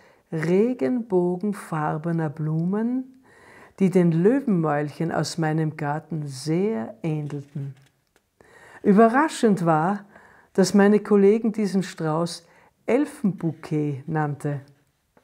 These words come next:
Im Lauf der nächsten acht Tage ereigneten sich überraschende Dinge. Eine davon war, dass meine Schwester auf dem Löwenmäulchen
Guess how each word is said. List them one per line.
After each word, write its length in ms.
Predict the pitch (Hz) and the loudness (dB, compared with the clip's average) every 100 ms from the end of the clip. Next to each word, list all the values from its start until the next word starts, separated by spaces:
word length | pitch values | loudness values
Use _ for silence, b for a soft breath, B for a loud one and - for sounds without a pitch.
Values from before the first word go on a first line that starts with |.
| _ _ _ b b b b b b b b b b b b b b b - | _ _ _ b b b b b b b b b b b b b b b 2
Im 180 | 190 | 4
Lauf 340 | 220 262 285 - | 6 6 2 2
der 140 | 196 | 2
nächsten 480 | 175 196 214 - 202 | 4 2 0 -8 -6
acht 360 | - 143 - - | -4 -6 -8 -4
Tage 400 | 156 160 175 - | -2 -2 -4 -4
ereigneten 520 | 160 170 190 185 180 | 0 0 0 -2 -6
sich 260 | 180 170 | -4 -8
überraschende 840 | 311 165 151 139 143 139 175 175 170 | -4 -2 -4 -4 -6 -4 -4 -4 -4
Dinge. 480 | 170 143 139 139 131 - _ _ _ - | -6 -8 -6 -8 -12 -18 _ _ _ -2
Eine 320 | 160 208 240 | 2 2 2
davon 440 | 240 247 233 214 | 0 2 2 2
war, 400 | 185 165 185 214 - B B B B | 2 2 -2 -4 -10 B B B B
dass 240 | - 175 - | 0 0 0
meine 300 | 156 151 143 | -4 -4 -8
Schwester 760 | - 165 180 - - 226 233 - B B B B B | -4 0 0 -2 -2 0 0 -6 B B B B B
auf 240 | - 165 | -4 -4
dem 240 | - 160 156 | -2 -2 -2
Löwenmäulchen 1200 | 156 165 185 214 196 170 175 175 196 185 180 | 0 0 0 0 0 0 -2 -4 -4 -2 -4